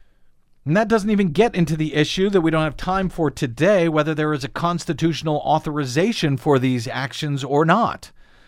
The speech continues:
But we ought to be damn sure about what's going on before we commit to military action, and not from anonymous U S officials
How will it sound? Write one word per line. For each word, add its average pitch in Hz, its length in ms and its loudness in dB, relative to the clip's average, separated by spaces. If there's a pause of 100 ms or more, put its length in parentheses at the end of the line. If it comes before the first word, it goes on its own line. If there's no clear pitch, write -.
(520)
But 165 100 6
we 170 120 6
ought 285 160 6
to 285 80 2
be 175 100 2
damn 202 420 0
sure 180 380 2
about 156 220 4
what's 202 280 2
going 202 300 2
on 247 240 4
before 190 300 4
we 185 100 0
commit 220 380 0
to 170 100 0
military 185 580 0
action, 180 580 -2 (200)
and 165 120 0
not 180 200 0
from 185 340 0 (100)
anonymous 170 720 2
U 170 320 2
S 165 160 2
officials 165 720 0